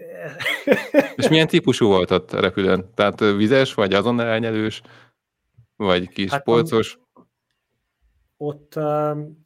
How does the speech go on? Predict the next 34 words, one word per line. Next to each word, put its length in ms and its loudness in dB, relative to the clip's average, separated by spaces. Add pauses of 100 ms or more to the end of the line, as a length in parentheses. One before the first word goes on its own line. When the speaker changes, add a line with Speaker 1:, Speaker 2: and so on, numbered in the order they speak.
(280)
Speaker 1:
a 180 -4
legjobban 520 -2
a-, 300 -4
ahhoz 200 -6
hasonlít, 440 -8
ami 140 -6
van 160 -4
a 60 -6
vonaton 440 -10
is, 200 -14
ez 180 -10
a, 300 -8 (1120)
ö, 440 -8 (840)
hogy 160 -14
is 140 -12
mondjam, 480 -6
ott 180 -4
nincsen 380 2
ez 120 -2
a 100 -4
tálca 480 -4
rész, 360 -4
hanem 300 -6
ott, 280 -8
ö, 180 -4
egy 180 -8
ilyen, 320 -2
mondjuk 280 -6
egy, 120 -6
egy 100 -8
ilyen 120 -2
kilencven 500 -4
fokban 440 -4
lejt 440 -4